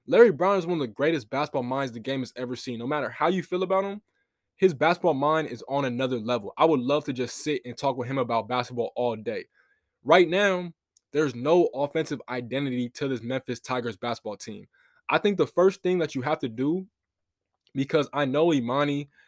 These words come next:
gets all the hype. I know he gets all the popularity, all those good things. But right now, if I was Penny Hardaway, I would just have my team give the ball to Jalen Duren and let him just post up all the time and see what you can do from there, because Jalen Duren is gonna get you the highest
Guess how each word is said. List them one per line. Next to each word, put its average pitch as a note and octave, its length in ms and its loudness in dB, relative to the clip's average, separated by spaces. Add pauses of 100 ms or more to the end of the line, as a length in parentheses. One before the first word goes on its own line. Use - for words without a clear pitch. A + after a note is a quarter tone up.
(240)
gets B2+ 140 -2
all C3+ 120 6
the C3+ 100 4
hype. C#3 340 0
I A2 60 -6
know C3 140 -4
he C#3 60 -2
gets C3 160 -2
all C3 80 0
the C3 80 -4
popularity, B2 800 -2 (280)
all C#3 160 4
those C#3 160 0
good B2 240 -2
things. B2+ 380 -4 (560)
But C3 120 -2
right F3 220 6
now, F3+ 240 2
if D#3+ 100 -2
I F3 80 2
was F#3 100 0
Penny F3+ 220 -2
Hardaway, F3 520 -2 (380)
I D#3+ 80 2
would G#3 160 6
just D#3+ 120 -2
have D#3+ 160 0
my D3+ 140 -2
team B2+ 520 -4
give D3+ 180 -2
the F3+ 80 4
ball C#3+ 240 4
to B2+ 80 0
Jalen C3+ 320 -2
Duren C3+ 460 -4 (300)
and C3 120 -4
let C#3 120 -2
him C#3+ 100 -2
just B2+ 220 -4
post D3 260 -2
up B2+ 180 -2
all C3+ 160 2
the C3 100 -2
time A#2+ 420 -6 (280)
and A#2+ 100 -6
see D3 140 2
what C3+ 140 2
you C3 80 -4
can B2+ 100 -2
do B2+ 120 -2
from A#2+ 160 -6
there, A2 200 -4
because A#2+ 500 -2 (400)
Jalen F3+ 300 6
Duren E3+ 220 2
is D3 120 0
gonna D3+ 180 0
get C#3+ 240 -2
you C3 80 -2
the A#2 100 -4
highest C3+ 600 0